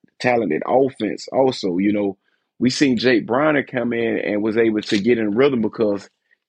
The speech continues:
it's a lot of talent on the Cincinnati's offense. You know, from top to bottom, they got the best receiving core in the game.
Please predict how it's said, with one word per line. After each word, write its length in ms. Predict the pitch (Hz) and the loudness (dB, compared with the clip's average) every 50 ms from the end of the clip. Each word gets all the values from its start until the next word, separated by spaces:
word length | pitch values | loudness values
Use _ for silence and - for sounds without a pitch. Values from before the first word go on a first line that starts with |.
| _ | _
it's 180 | - - 110 - | -4 -4 -2 -2
a 60 | 104 | -2
lot 220 | 98 104 104 104 98 | 0 2 0 0 0
of 60 | - | -2
talent 380 | - - 131 123 117 113 113 | -2 0 0 2 2 0 -2
on 80 | 110 107 | -2 -4
the 80 | 104 101 | -4 -6
Cincinnati's 600 | - 120 117 107 - 113 110 107 104 98 98 104 | -6 -6 -6 -6 -4 -4 -2 0 0 0 0 2
offense. 560 | 123 143 135 113 - 104 87 - - - - _ _ _ _ _ _ _ _ _ _ - | 2 2 2 0 -4 -10 -10 -10 -12 -18 -20 _ _ _ _ _ _ _ _ _ _ -6
You 160 | 101 101 104 | -2 -2 0
know, 180 | 107 104 101 | 0 0 -2
from 180 | 92 101 104 90 | -4 -6 -10 -10
top 260 | - 131 127 113 - | -2 -2 0 0 0
to 80 | - 92 | -4 -4
bottom, 340 | 90 110 120 120 117 110 107 | 0 2 2 2 2 0 0
they 140 | 107 - - - _ _ _ _ - | -4 -4 -4 -6 _ _ _ _ 0
got 180 | 120 117 - | 0 0 0
the 60 | - 95 | -2 -4
best 280 | 92 120 143 143 139 | 0 0 0 0 0
receiving 440 | 135 113 - - 143 135 127 110 101 | -4 -8 0 2 2 2 2 0 -4
core 240 | - - 113 107 104 | -6 -2 -2 -2 -2
in 40 | 104 | -2
the 60 | 95 | -4
game. 400 | 90 92 87 87 87 87 87 | -4 -6 -6 -6 -8 -10 -10